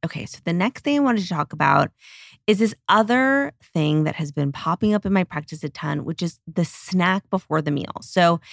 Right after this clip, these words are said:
in addition to women who are going through perimenopause and menopause and after menopause, I also have a lot of people in my practice who are young and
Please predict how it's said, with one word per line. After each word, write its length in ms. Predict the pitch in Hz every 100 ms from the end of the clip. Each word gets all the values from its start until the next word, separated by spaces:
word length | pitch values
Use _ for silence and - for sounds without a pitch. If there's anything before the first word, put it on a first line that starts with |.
| - -
in 140 | 180 180
addition 560 | 165 175 - 185 185
to 160 | - 160
women 320 | 156 151 151
who 120 | 151
are 120 | 147 139
going 220 | 131 139
through 240 | - 139
perimenopause 800 | - 190 143 302 381 320 311 302 -
and 160 | 170 196
menopause 580 | 233 226 214 214 208
and 160 | - 147 202
after 200 | 220 220
menopause, 460 | 202 196 214 208 -
I 60 |
also 200 | 208 226
have 160 | 262 254
a 20 |
lot 140 | 285 262
of 80 |
people 160 | 247 233
in 60 | 240
my 100 | 226
practice 380 | 233 - 233
who 80 | -
are 80 | 240
young 420 | 220 233 254 208
and 300 | - 165 165